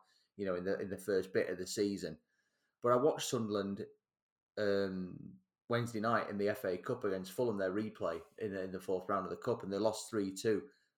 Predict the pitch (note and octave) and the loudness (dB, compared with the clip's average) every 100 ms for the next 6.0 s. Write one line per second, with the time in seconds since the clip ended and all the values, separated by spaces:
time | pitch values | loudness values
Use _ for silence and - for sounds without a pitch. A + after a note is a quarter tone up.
0 | - A#2+ C#3 C#3 F3+ F#3+ A#2+ B2 C3 A#2+ | -2 0 0 4 6 6 4 2 4 4
1 | A2 G#2 F#2+ B2 C#3+ - _ - A#2 B2+ | 4 4 6 4 4 -2 _ -6 -2 2
2 | C3+ B2+ D3 D#3 D3 C3 B2+ A2+ C#3+ C3+ | 4 4 4 4 2 2 0 0 0 0
3 | A#2+ C#3+ A2 G2 F#2+ - - _ _ _ | 2 0 2 2 2 0 -8 _ _ _
4 | _ _ - A2 A2 A2 G2 A2 - - | _ _ -2 2 4 4 2 -2 -4 -8
5 | A2+ A#2+ A#2+ B2 A#2 A#2 A#2 - B2+ | 2 4 4 0 -2 0 0 2 0